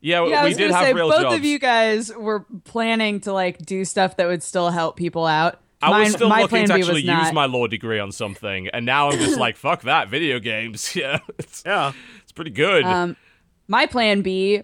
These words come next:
Speaker 2: was, all right, if I move to L A and everything falls apart and I never should have moved to L A in the first place and I, you know, YouTube just doesn't work out,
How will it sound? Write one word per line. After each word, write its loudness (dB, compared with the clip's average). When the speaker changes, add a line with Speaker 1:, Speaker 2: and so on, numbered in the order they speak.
Speaker 2:
was, 4
all 4
right, 2
if -20
I 2
move 0
to 2
L 4
A 2
and -4
everything -2
falls 2
apart 0
and -4
I -2
never 0
should -4
have 0
moved 0
to 2
L 4
A 4
in -2
the -4
first -2
place 0
and -2
I, -4
you -2
know, 0
YouTube 0
just -2
doesn't 4
work 2
out, 4